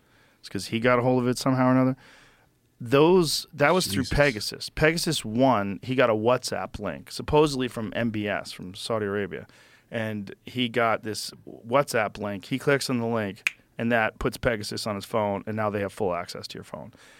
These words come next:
Speaker 1: He said with Pegasus two, all they need is your number. They have your phone number. They can see everything.
Speaker 2: What?
Speaker 1: Yeah. Yeah, so, I mean,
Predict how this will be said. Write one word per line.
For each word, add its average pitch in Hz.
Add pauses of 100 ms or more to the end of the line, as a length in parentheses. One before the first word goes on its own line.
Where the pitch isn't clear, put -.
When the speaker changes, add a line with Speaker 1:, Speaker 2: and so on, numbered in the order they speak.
(160)
Speaker 1:
He 139
said 175
with 131
Pegasus 160
two, 117 (340)
all 190
they 196
need 160
is 110
your 107
number. 90 (600)
They 131
have 143
your 139
phone 123
number. 98
They 95
can 98
see -
everything. 85 (760)
Speaker 2:
What? - (400)
Speaker 1:
Yeah. 107 (1600)
Yeah, 147
so, 143
I 139
mean, 135